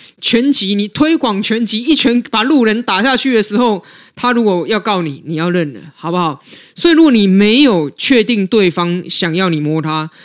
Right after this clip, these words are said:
你没有确定对方想要你碰触他的身体部位，但是你想要去试探这个界限，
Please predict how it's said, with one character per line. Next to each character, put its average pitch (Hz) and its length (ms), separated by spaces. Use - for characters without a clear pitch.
你 202 200
没 226 100
有 262 160
确 262 240
定 233 200
对 208 240
方 202 200
想 180 160
要 180 120
你 170 120
碰 196 300
触 196 180
他 180 160
的 175 80
身 180 240
体 151 200
部 165 180
位， 156 160
但 214 160
是 220 140
你 151 260
想 156 320
要 190 220
去 208 180
试 208 300
探 190 260
这 185 80
个 170 100
界 185 200
限， 160 260